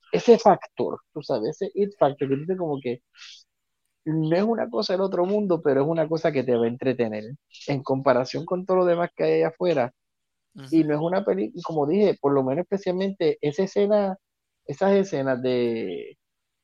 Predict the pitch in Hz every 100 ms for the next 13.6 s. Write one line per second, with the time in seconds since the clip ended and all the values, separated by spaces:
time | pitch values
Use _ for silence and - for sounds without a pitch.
0 | _ _ _ 139 139 135 139 139 135 185
1 | 214 - - - _ _ _ _ _ _
2 | _ - 143 139 107 135 196 - 156 151
3 | 139 123 110 - - _ _ _ _ _
4 | _ - 180 165 170 214 220 175 147 151
5 | _ - 170 156 127 123 139 165 160 143
6 | 143 165 175 - 180 165 151 143 135 135
7 | 160 160 175 160 151 151 147 147 135 -
8 | 120 - - - - - 139 127 139 135
9 | 139 151 143 139 143 123 143 170 175 175
10 | 180 151 156 147 143 151 165 156 139 123
11 | 113 110 131 _ - - - - - -
12 | - - - 139 135 - 123 - - 156
13 | 151 151 175 185 123